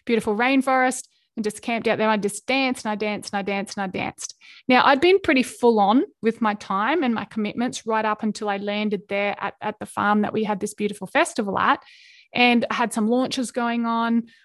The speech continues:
I had the Black Friday sale going on. I had the Christmas party the night before. I had another event the next day. Like, I had a lot on, and I had a lot of people asking me questions and people I had to get back to and follow up things that I had to do. But the moment that I landed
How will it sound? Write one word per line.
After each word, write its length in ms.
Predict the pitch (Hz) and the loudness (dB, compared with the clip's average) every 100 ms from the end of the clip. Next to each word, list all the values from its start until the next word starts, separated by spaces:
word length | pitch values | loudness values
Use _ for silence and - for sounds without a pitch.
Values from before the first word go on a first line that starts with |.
| _ | _
I 80 | 214 | -8
had 300 | 190 214 196 | -2 -2 -2
the 40 | |
Black 220 | 214 220 | -4 -6
Friday 380 | - 240 240 233 | -2 -2 2 0
sale 320 | 214 233 226 | -2 -4 -4
going 260 | 220 214 214 | -4 -4 -4
on. 180 | 214 214 | -4 -4
I 60 | |
had 160 | 214 214 | -8 -10
the 60 | - | -6
Christmas 420 | 247 233 233 - | -6 -4 -4 -4
party 300 | - 214 214 | -2 0 0
the 80 | 208 | 0
night 260 | 214 208 | 0 -2
before. 480 | 202 - 220 214 - | -6 -4 0 2 0
I 60 | 214 | -2
had 160 | 220 | -2
another 420 | 214 208 214 214 | -2 -2 -2 -2
event 300 | 214 214 214 | -4 -6 -8
the 80 | - | -6
next 340 | 208 196 - - | -6 -6 -8 -4
day. 240 | 202 247 | 0 2
Like, 300 | 233 202 - - _ - | 2 0 -2 -20 _ -4
I 80 | |
had 240 | 202 - 254 | 0 2 2
a 60 | |
lot 240 | 254 226 214 | 2 0 0
on, 320 | 208 190 190 - _ _ _ | -2 -2 -8 -14 _ _ _
and 140 | - 220 | -6 -4
I 40 | |
had 140 | 233 | -2
a 60 | 240 | -2
lot 180 | 233 226 | 0 -2
of 80 | 226 | -4
people 400 | 233 220 214 - | -8 -4 -6 -2
asking 340 | 254 277 - 262 | 0 0 0 -2
me 80 | |
questions 640 | 233 208 214 - 214 214 208 | 0 -4 -6 -6 -4 -2 -4
and 100 | 202 | -6
people 220 | 240 233 | -4 -4
I 60 | |
had 180 | 220 220 | -4 -6
to 40 | - | -4
get 200 | 208 - | -6 -2
back 240 | 190 - | -2 -2
to 160 | - 202 | -4 -4
and 120 | 208 | -2
follow 220 | 240 240 | -2 2
up 220 | 233 - | 2 0
things 220 | 220 214 | -4 -4
that 100 | 214 | -4
I 60 | 202 | -4
had 200 | 208 202 | -2 -4
to 80 | 196 | -2
do. 300 | 208 277 349 _ - - - | 2 2 2 _ -20 -16 -2
But 100 | 240 | 2
the 60 | |
moment 260 | 247 269 285 | 4 4 2
that 100 | 269 | 2
I 100 | 247 | 0
landed 640 | 214 214 233 233 208 190 | -2 -2 0 0 -2 -6